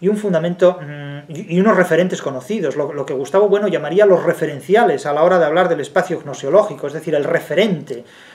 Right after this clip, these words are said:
de, de la literatura es el astillero de la realidad. Dice Vicente Alessandre, hablando de sí mismo, "El poeta, por un azar de su vida, abandonó Málaga en años tempranos".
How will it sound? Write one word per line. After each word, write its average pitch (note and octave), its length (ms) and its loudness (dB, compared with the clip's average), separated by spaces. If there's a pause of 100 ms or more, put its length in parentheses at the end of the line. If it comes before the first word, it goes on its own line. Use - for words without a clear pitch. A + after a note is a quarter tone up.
(140)
de, C#3 360 -2
de D3 120 -4
la C3+ 100 0
literatura C#3 800 2 (360)
es G3 180 2
el F3 80 0
astillero D3 500 2
de B2+ 120 -4
la B2 80 -8
realidad. G#2+ 420 -16 (800)
Dice G#3 400 2
Vicente F3 320 0
Alessandre, D#3 460 0
hablando D#3 260 0
de D3 80 -4
sí E3 100 -10
mismo, D3 400 -4
"El F3+ 140 4
poeta, F3 640 0 (240)
por E3+ 160 2
un G3+ 80 -2
azar F#3+ 280 0
de D3+ 80 -2
su D3+ 140 -10
vida, C#3 400 -4
abandonó E3 460 0
Málaga F3+ 360 2
en D#3 100 -2
años E3 280 -6
tempranos". C3 800 -10